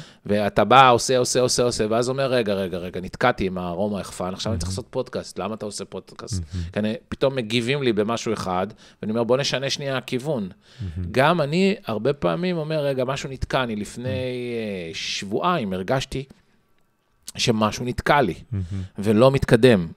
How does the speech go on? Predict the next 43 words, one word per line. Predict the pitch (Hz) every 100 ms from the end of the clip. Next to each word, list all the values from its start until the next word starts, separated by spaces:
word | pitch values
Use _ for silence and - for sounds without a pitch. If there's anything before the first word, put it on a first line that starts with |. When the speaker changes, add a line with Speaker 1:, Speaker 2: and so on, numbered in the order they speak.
| _
Speaker 1:
ואני | 90 104 107
לא | 123
מצליח | 139 - 135
להבין | 127 120 104 127
מה | 123
הוא, | 117 117
ואני | 87
צריך | - -
לפענח | - 113 123 -
אותו." | - 95
אז, | - - - -
אז | -
זה | 98
גם | 113 127
לשבת | 127 - 107 104
ולהתייעץ | 98 101 - 113 113 - 104
עם | 101
אנשים, | 101 107 98
זה | 101
גם | 113
ללכת | 113 107 107 107 -
לטיפול, | 107 110 104 120 - 104 101
זה | 104
גם | 104 123 127 - - -
לשמוע | 120 - 123 123 113 110
אנשים, | 110 - 113
זה | 104
גם | 107 131
לכתוב | 131 - - 135
לעצמי | - 117 107 110 - _ _ -
מה | 120 131
אני | 135
בעצם | 120 117 - 120
רציתי, | 107 113 113
מה | 110 123
המקור | 123 - 117 110
שלי, | 113 107 101 - - - -
זה | 117
גם | 117 135
להקשיב | 131 - 143
לקולות | 127 - 120 -
אחרים | 143 - 117 131 127
בתוכי, | 117 127 - 110 - 117 120